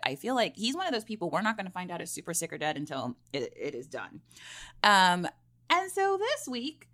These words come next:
the family had to come out and say, "Hey, Jamie's fine. He is walking, he is talking, he is recovering." His daughter came out and said, "I don't know where this started, but my dad is not on death's door."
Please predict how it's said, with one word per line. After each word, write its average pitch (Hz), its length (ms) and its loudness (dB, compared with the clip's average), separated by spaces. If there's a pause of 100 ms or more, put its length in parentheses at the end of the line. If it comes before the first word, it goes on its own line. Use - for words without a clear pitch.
(120)
the 311 100 -2
family 339 460 2
had 269 220 4
to 262 100 -4
come 269 260 4
out 240 400 2
and 233 220 0
say, 226 300 2
"Hey, 220 460 2 (140)
Jamie's 226 420 4
fine. - 460 -2
He 214 240 0
is 160 120 0
walking, 208 420 2
he 160 180 -4
is - 80 -10
talking, 214 400 -6
he 180 220 -6
is 151 160 -6
recovering." 285 760 4 (400)
His 180 320 0 (320)
daughter 302 380 6
came 269 260 4
out 247 160 4
and 220 100 0
said, 196 360 2 (160)
"I 202 160 0
don't 269 320 4
know 220 160 4
where 233 240 2
this 175 180 0
started, 196 400 0
but 180 160 2
my 165 140 -2
dad 175 320 2
is 180 160 -2
not 165 320 2
on 180 180 2
death's 160 360 -2
door." 208 580 4